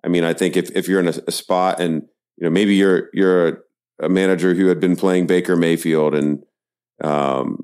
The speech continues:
you know, for, you know, you, obviously we don't have him, and you had Keenum, you know, you're just looking anywhere for, you know, another, another quarterback.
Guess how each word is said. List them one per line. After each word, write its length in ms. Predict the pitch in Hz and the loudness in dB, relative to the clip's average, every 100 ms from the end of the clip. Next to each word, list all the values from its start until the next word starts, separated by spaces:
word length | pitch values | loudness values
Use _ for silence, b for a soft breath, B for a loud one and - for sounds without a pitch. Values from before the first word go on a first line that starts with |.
| - | -6
you 160 | - - | -4 -4
know, 80 | - | -2
for, 240 | 85 78 | -2 0
you 60 | 82 | 0
know, 80 | 78 | 0
you, 240 | 78 - | 0 -2
obviously 260 | 82 85 90 | -2 -2 -2
we 80 | |
don't 140 | 87 85 | 0 0
have 160 | 85 | -2
him, 240 | 92 90 85 | 0 0 0
and 100 | 82 | 0
you 60 | |
had 340 | 82 82 82 - | 0 -4 -6 -8
Keenum, 500 | - 95 85 78 - | -2 0 0 -2 -2
you 60 | |
know, 80 | 87 | 0
you're 140 | 87 90 | 2 0
just 160 | 92 | 0
looking 400 | 104 104 101 92 | 0 0 0 0
anywhere 440 | 104 101 90 87 82 | 2 2 2 2 0
for, 520 | - 85 82 80 - | 0 0 2 0 -2
you 60 | 87 | -2
know, 100 | 85 | 0
another, 500 | 85 85 82 78 - | 0 2 0 0 -4
another 300 | 87 87 78 | -2 0 -2
quarterback. 680 | - 90 82 78 73 71 | -2 0 0 0 -2 -4